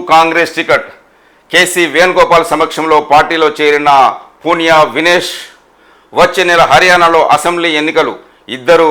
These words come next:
రెజ్లర్ల చేరికతో రాష్ట్రంలో కాంగ్రెస్కు ఊపు. పార్టీలో చేరిన గంటల వ్యవధిలోనే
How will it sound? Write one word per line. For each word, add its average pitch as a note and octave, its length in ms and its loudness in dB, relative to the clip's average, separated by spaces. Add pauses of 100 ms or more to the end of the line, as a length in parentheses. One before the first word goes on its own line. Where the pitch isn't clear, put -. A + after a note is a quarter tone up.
(160)
రెజ్లర్ల E3+ 500 0 (140)
చేరికతో E3 400 0 (180)
రాష్ట్రంలో D#3 500 0 (180)
కాంగ్రెస్కు C3+ 560 -2 (140)
ఊపు. E3 180 -4 (480)
పార్టీలో F3 380 2 (100)
చేరిన D3 260 -2 (120)
గంటల E3+ 320 0
వ్యవధిలోనే D#3 500 0